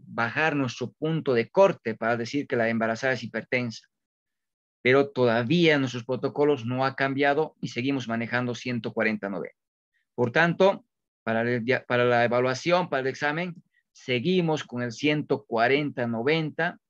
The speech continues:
para considerar hipertensa una gestante, sabiendo que ya hay artículos que nos están planteando presiones de ciento treinta y cinco y ochenta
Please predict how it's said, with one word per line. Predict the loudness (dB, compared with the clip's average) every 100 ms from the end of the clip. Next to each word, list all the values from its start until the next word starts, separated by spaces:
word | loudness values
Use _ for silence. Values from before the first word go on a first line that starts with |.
| _ _
para | -2 0 -2
considerar | -6 -6 0 0
hipertensa | 0 -2 -4 -4 -6 -6
una | -8
gestante, | -10 -16 -20 -20 _ _ _ _ _ _
sabiendo | -2 2 4 6 6 6 4 2 -4 _ _ -4
que | 2
ya | 4
hay | 6
artículos | 6 4 -4 -2 -4
que | -2
nos | -6
están | -2 -2
planteando | 0 0 2 0 0 -2 -4 -6
presiones | -8 -4 0 0 0
de | -4
ciento | -4 -2 -2 -2 -2
treinta | -2 -2
y | -4
cinco | -2 -2 -2 -6 -6
y | -4
ochenta | -4 2 2 2 0 -2